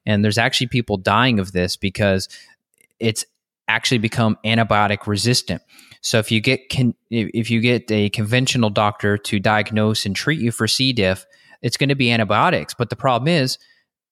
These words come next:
these antibiotics are working very, very minimally. You know, they're working, I don't have the statistic, but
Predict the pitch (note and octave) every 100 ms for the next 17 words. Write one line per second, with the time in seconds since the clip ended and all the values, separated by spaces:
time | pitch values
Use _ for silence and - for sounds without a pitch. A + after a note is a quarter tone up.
0 | _ G#2+ A#2+ B2+ C3 A#2+ C3 C#3+ - A2+
1 | A2 A#2+ - A#2 A#2+ B2 _ _ _ _
2 | _ _ G#2 G2+ A#2+ C#3 B2 A#2+ A#2 A2
3 | D3+ C3+ E2 - - A2+ G#2 G#2 A#2 A2+
4 | A#2+ A#2+ A#2+ A2 - - - A#2 A#2+ A#2+
5 | G#2+ G2+ - G#2 D#3+ E3 A#2 G#2 A2 -